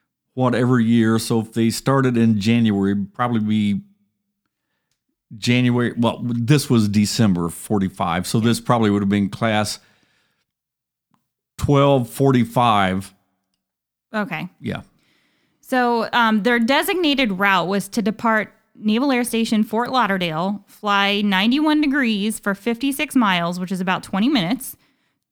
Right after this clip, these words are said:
Speaker 2: to Hens and Chicken Shoals in the Bahamas, and conduct low-level torpedo runs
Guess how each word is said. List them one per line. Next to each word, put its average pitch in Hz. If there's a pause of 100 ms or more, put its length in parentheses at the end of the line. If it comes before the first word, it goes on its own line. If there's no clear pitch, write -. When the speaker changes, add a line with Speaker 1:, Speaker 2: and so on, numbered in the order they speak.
Speaker 2:
to 226
Hens 294 (300)
and 208
Chicken 311
Shoals 202
in 208
the 214
Bahamas, 233 (400)
and 202
conduct 208
low-level 254
torpedo 247
runs 180